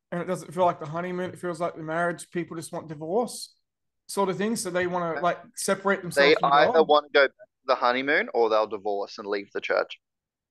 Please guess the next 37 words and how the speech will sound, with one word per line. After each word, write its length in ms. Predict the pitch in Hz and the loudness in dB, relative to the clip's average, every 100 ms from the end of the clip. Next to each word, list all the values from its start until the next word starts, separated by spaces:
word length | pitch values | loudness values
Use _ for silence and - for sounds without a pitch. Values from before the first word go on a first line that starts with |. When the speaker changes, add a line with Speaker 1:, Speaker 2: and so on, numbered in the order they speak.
| _ _ _ - | _ _ _ -2
Speaker 2:
Yeah. 120 | 190 - _ _ _ | -2 -2 _ _ _
Speaker 1:
Man, 280 | 175 190 160 | -8 -6 -2
that's 280 | 170 196 - | 0 0 0
a, 140 | 175 | 0
I've 220 | 127 175 180 | 4 4 6
never 180 | 226 | 4
Speaker 2:
Uh, 40 | 214 | 6
Speaker 1:
heard 160 | 214 | 4
anyone 320 | 214 208 190 170 | 4 2 0 -2
put 140 | 190 | -4
it 100 | 196 | 0
like 200 | 202 202 | 0 0
that, 200 | 226 220 - | -6 -8 -12
but 100 | - | -12
yeah, 300 | 170 160 147 147 _ _ | -6 -6 -8 -14 _ _
man. 340 | 175 160 147 - _ _ _ _ - 120 | -8 -8 -12 -20 _ _ _ _ -14 -10
Speaker 2:
It's 160 | - 127 | -6 -4
exactly 400 | 123 123 113 131 | 0 2 2 2
what 140 | 117 | 0
it's 160 | 107 - | 0 -2
like. 260 | 104 92 - | -2 -2 -4
It's 180 | 120 131 | -12 -6
a 60 | 123 | 0
relationship. 680 | 117 117 120 127 - 104 - 117 | 4 4 2 -4 -4 -6 -6 -10
And 120 | 110 | -8
if 180 | 110 120 | -8 -4
you 360 | 123 131 135 - - - - _ _ | -2 0 -2 -8 -20 -20 -20 _ _
aren't 300 | 123 131 143 - | 4 4 2 -2
willing 580 | 107 104 120 113 92 107 _ _ _ - | 0 2 4 2 -4 -20 _ _ _ -14
to 80 | |
battle, 600 | 113 - 95 98 82 64 - | -10 -2 2 2 0 -4 -14
if 160 | - | -8
you 140 | 127 123 | 0 4
aren't 260 | 113 123 | 4 2
willing 260 | 117 117 117 | 0 -2 -2
to 80 | 101 - - | -8 -10 -2
fight 320 | 107 117 | 0 0